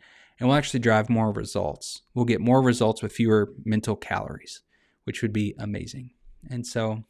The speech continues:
I think that is one way, not the way, but that is one way that you can guarantee your program's success is, you know, s-, begin with the end in mind. You'll hear that all the time, but we have to have an end state where it's not just our product team wins. It's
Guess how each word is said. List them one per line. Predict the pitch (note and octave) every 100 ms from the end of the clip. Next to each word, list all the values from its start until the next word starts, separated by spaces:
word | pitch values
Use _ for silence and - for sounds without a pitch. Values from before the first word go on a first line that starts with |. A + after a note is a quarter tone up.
| -
I | D3+
think | - - A#3 F#3 - _
that | B2+ D#3 G#3 - -
is | C3 B2 A#2+ - -
one | B2 F#3 B2+
way, | E2+ C3+ - _ _ -
not | D3+ D#3
the | D#3+ F#3+
way, | A2 G2+
but | G#2
that | C#3 C#3+
is | C3
one | A#2+ B2+ C#3+
way | G2+ F#2+ - -
that | -
you | B2
can | A#2+ B2
guarantee | A#2 A#2+ A2+ A#2
your | G#2+
program's | - A2 G#2+ G2+
success | - - G#2+ G#2 G#2 - _ - _ -
is, | A#2 A2 - _ _ _ _ _
you | A#2+
know, | G2+ - _ _ _ _ _ _ _ _ -
s-, | -
begin | C3 A#2+ C#3+ E3
with | C#3+
the | C3
end | B2
in | A#2+
mind. | A2+ A2+ A2+
You'll | A2+
hear | A2 A2+
that | A2+
all | G#2+
the | G#2+
time, | - B2+ A2+ G#2 G#2
but | B2 F#2+
we | G#2+
have | - C#3 -
to |
have | A#2 A#2
an | A2+ G#2+
end | A#2 A#2+
state | - G#2 F2+
where | G2+ G2 G2+ - _ _ -
it's | B2 -
not | D3 F3
just | C#3 C#3 - -
our | A#2
product | - A#2 G#2+ G2+
team | A#2+ A2
wins. | G#2 G#2+ A2
It's | A2 -